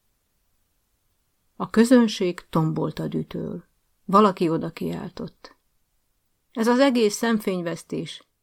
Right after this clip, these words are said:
Ilyen nem is létezik. Az az ember nem is halt meg. Kiviszik innen, fel kell, minket meg jól becsaptak.”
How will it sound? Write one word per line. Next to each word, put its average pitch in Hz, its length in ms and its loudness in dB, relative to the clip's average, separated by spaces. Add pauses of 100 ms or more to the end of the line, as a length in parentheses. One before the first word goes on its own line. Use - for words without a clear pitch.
Ilyen 277 280 6
nem 262 160 6
is 214 160 -2
létezik. 175 720 -4 (440)
Az 247 160 4
az 254 120 8
ember 254 360 10
nem 226 180 6
is 185 160 -2
halt 175 320 0
meg. 160 300 -6 (800)
Kiviszik 277 540 4
innen, 208 400 4
fel 269 320 6
kell, 196 400 2
minket 196 400 2
meg 175 200 0
jól 226 200 6
becsaptak.” - 760 -2